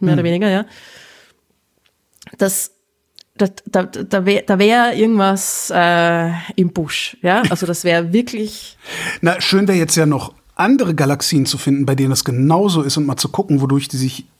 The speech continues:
Speaker 2: unterscheiden beziehungsweise ähneln.
Speaker 1: Ja, na ja, eh, ähm, aber, hm, bis jetzt, äh, fehlen diese anderen großen, dunkle Materie armen, äh, Galaxien.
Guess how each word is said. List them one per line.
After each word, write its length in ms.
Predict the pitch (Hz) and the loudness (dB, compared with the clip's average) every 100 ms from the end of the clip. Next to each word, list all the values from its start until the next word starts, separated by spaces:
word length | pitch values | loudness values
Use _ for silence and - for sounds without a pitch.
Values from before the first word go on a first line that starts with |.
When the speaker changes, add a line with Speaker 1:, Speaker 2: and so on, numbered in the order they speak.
| _ | _
Speaker 2:
unterscheiden 560 | 151 131 117 147 165 160 | 0 0 0 2 4 2
beziehungsweise 600 | 131 139 123 127 117 123 | 2 0 0 0 -2 -2
ähneln. 540 | 127 165 165 117 110 - _ _ _ _ - | -4 -2 -2 -2 -4 -10 _ _ _ _ -2
Speaker 1:
Ja, 420 | 208 214 240 233 - | 2 2 0 -6 -10
na 180 | 208 220 | -2 2
ja, 360 | 233 254 208 180 - - - | 2 2 -2 -6 -14 -16 -2
eh, 320 | 240 233 165 - _ | 2 2 0 -6 _
ähm, 440 | 190 175 175 175 180 _ | 0 2 2 -2 -6 _
aber, 480 | - 180 180 175 180 _ | -2 2 2 0 -4 _
hm, 260 | - 196 165 - - - _ | 0 0 0 -8 -20 -20 _
bis 160 | 208 196 | -4 0
jetzt, 420 | 202 202 - - - _ | -2 -2 -8 -14 -20 _
äh, 260 | - - - - - - 196 190 _ _ - _ | -8 -6 -6 -10 -14 -12 -14 -16 _ _ -20 _
fehlen 340 | - 247 262 | -2 2 4
diese 220 | 220 196 - | 2 0 0
anderen 420 | 185 202 190 190 | 0 0 0 -2
großen, 960 | 180 190 202 202 208 202 196 202 202 | 0 2 2 2 0 2 0 0 0
dunkle 340 | 214 208 196 202 | 2 2 2 0
Materie 540 | 190 190 185 185 180 | 0 0 0 2 2
armen, 840 | - 170 185 180 175 165 165 165 165 | 2 2 2 2 2 2 0 0 -2
äh, 200 | 165 156 | -4 -4
Galaxien. 720 | 165 160 156 - 165 160 165 | -2 -2 -6 -8 -8 -8 -12